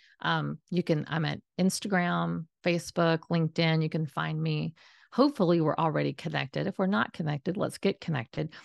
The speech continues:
And then tell me, did I cover all of the storytelling challenges? Is there one that you have that's not on my list? 'Cause if it's not on my list, I wanna put it on my list and I want to address it and help you with it. And let me know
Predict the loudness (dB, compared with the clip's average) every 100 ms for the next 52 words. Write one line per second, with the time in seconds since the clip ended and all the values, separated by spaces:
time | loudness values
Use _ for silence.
0 | 0 6 6 8 6 4 2 -4 -18 -10
1 | 0 6 8 6 4 4 6 4 0 0
2 | 2 2 2 0 0 -2 -6 -4 -2 -2
3 | -4 -4 -4 -2 -2 -4 -6 -8 0 2
4 | 4 4 4 2 0 -2 -2 -2 0 -2
5 | -2 -4 -6 -14 _ -20 _ -2 -2 0
6 | 2 4 4 2 2 2 2 0 -2 -8
7 | -8 -2 2 2 4 2 0 -6 -12 _
8 | 2 4 6 6 6 6 6 4 2 -2
9 | 2 2 2 2 2 2 0 0 -2 -2
10 | -4 -4 -2 0 -2 -2 -2 -2 0 -2
11 | 0 -4 -2 -4 -2 -4 -4 -4 -4 -4
12 | -6 -8 _ -20 -20 _ _ _ 2 6
13 | 6 8 8 6 2 _ _ _ _ 4
14 | 4 6 6 8 8 8 8 6 4 2